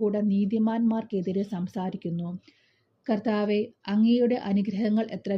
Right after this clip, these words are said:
വിപുലമാണ്. തന്റെ ഭക്തർക്ക് വേണ്ടി അവിടുന്ന് അവ ഒരുക്കി വച്ചിരിക്കുന്നു. അങ്ങയിൽ അഭയം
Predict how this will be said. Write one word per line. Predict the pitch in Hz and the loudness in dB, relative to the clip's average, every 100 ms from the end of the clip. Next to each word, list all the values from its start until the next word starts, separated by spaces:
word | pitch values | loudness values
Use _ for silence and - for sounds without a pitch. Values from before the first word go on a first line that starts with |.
| 190 | 0
വിപുലമാണ്. | 185 202 202 190 175 175 180 - _ _ _ _ | 0 0 2 0 -2 -6 -8 -12 _ _ _ _
തന്റെ | 233 233 277 269 | 2 4 4 0
ഭക്തർക്ക് | 262 - 262 294 262 | -4 -4 -2 0 2
വേണ്ടി | 240 233 240 - | 2 2 0 -2
അവിടുന്ന് | 202 208 220 233 233 196 | -2 0 2 0 0 -4
അവ | 196 190 190 | -4 -2 -2
ഒരുക്കി | 190 - 202 | -2 -2 -2
വച്ചിരിക്കുന്നു. | 185 185 185 180 180 180 180 _ _ _ _ - | -2 -4 -6 -4 -4 -4 -8 _ _ _ _ -4
അങ്ങയിൽ | 208 220 233 247 247 196 | 2 4 4 2 0 -6
അഭയം | 196 208 247 | -4 0 0